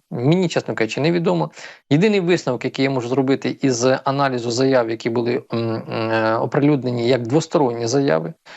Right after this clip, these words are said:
спільні, точніше, заяви, м, е, Росії та Китаю за підсумками вчора таких тривалих переговорів.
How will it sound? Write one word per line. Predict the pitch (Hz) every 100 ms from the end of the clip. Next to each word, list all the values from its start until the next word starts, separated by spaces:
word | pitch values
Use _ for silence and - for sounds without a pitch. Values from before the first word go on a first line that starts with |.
| - - _
спільні, | - - 139 127
точніше, | 127 - 156 -
заяви, | 147 147 151 147
м, | 151 151 147 127
е, | 131 135 131 135 131
Росії | 139 139 156 147
та | 139
Китаю | 131 127 131 123 120
за | 117 113
підсумками | 127 - 113 117 113 113
вчора | - 117
таких | 110 117 110
тривалих | - 135 113 104 110
переговорів. | - 110 110 120 175 -